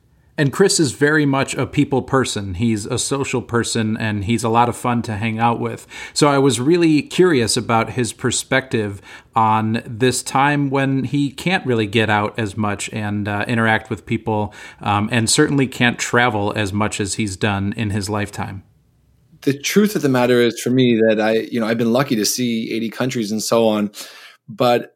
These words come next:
Speaker 2: at the same time, you know, when you're, when you're always on the move and just trying to stay fed and stay awake or stay caffeinated or find a place to stay or whatever, when you're constantly on the,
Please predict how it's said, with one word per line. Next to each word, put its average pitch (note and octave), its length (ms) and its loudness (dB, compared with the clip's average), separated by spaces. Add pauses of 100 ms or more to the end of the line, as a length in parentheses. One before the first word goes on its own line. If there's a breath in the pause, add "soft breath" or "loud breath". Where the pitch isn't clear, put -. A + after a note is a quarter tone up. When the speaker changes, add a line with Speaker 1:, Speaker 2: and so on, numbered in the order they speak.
(140)
Speaker 2:
at C3 100 -6
the - 80 -6
same C3+ 320 -2
time, C3 420 2
you A#2 80 0
know, A#2 120 0
when A#2+ 160 0
you're, C#3 480 2
when C3 160 -2
you're D3 340 2
always D#3 420 2
on B2+ 140 2
the B2+ 80 0
move A#2 640 0
and A2 240 -4
just A#2+ 200 -4
trying A2+ 320 -2
to A2 100 -6
stay A2+ 320 -2
fed A#2+ 500 2
and A2 220 0
stay A2 640 2 (200 loud breath)
awake A#2+ 640 0
or A2+ 160 -2
stay A2+ 420 -4
caffeinated A#2+ 920 2
or G#2+ 300 2
find A#2 320 -2
a A2 60 -2
place A2 240 -2
to - 80 -6
stay B2+ 360 4
or A2+ 120 4
whatever, A#2 440 2 (300 loud breath)
when B2 140 -4
you're B2 180 2
constantly A#2+ 840 -2 (120)
on A2+ 320 -4
the, G#2+ 320 0